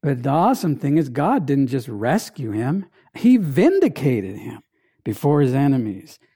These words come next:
That's the kind of breakthrough I'm talking about. But the story doesn't end there. There's more. Daniel's faith opened the eyes of a pagan king. Look what happens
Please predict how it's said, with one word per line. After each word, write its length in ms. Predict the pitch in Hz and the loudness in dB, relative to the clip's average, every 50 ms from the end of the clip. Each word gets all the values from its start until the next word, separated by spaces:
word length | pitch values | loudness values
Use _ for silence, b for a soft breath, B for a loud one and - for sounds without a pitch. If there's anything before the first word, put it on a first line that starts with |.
| _ _ - | _ _ -18
That's 460 | - 127 117 160 190 247 262 254 - - | -10 -2 0 2 2 2 2 0 -4 -2
the 120 | - 220 | -2 -2
kind 320 | - 208 233 247 240 240 | 2 2 2 4 4 4
of 80 | 240 214 | 2 4
breakthrough 680 | 196 240 254 269 254 254 - - 254 247 247 240 240 226 B B B B | 4 4 4 4 2 0 0 4 4 6 6 6 4 2 B B B B
I'm 240 | 190 208 214 214 | 2 4 4 2
talking 460 | 208 - 214 226 220 208 208 208 190 175 | 2 2 4 4 4 4 2 2 2 2
about. 460 | 156 143 151 139 127 107 87 - _ _ _ _ _ _ _ _ _ _ - | 2 2 0 0 0 -2 -6 -10 _ _ _ _ _ _ _ _ _ _ -2
But 140 | 180 175 170 | 0 2 2
the 80 | 202 | 0
story 420 | - - - 254 262 277 285 277 247 | -2 2 4 6 6 8 6 6 6
doesn't 320 | 262 254 240 226 226 220 | 6 6 4 4 2 2
end 280 | 226 233 233 220 214 196 | 4 4 4 4 4 4
there. 360 | 170 151 123 101 - - _ _ _ _ _ _ _ _ _ - | 4 2 0 -2 -8 -14 _ _ _ _ _ _ _ _ _ 0
There's 180 | - 190 202 185 | 2 2 4 6
more. 540 | 220 240 269 285 269 247 190 135 101 - - _ _ _ _ _ _ _ | 6 6 6 6 6 4 2 0 -2 -6 -14 _ _ _ _ _ _ _
Daniel's 400 | - 175 202 240 247 254 247 - | 2 4 6 6 6 6 4 4
faith 300 | - 262 262 262 247 - - | 4 4 4 4 4 2 0
opened 420 | - 233 247 269 254 - 262 247 226 | 2 4 4 4 4 4 4 4 4
the 100 | 208 220 | 4 2
eyes 440 | 226 226 247 262 254 262 247 - _ _ _ _ | 4 4 4 6 4 4 2 0 _ _ _ _
of 140 | - 220 214 | -2 2 2
a 80 | 233 190 | 2 2
pagan 500 | - 208 233 254 269 254 240 247 233 208 | 4 4 6 6 6 6 4 4 4 4
king. 400 | - - 254 254 240 196 151 B B B B | 4 4 4 4 4 2 0 B B B B
Look 200 | 202 226 254 247 | 2 2 4 4
what 140 | 285 269 254 | 4 4 6
happens 580 | 233 240 254 254 240 214 226 202 202 185 - | 6 6 6 4 4 2 2 0 0 -2 -4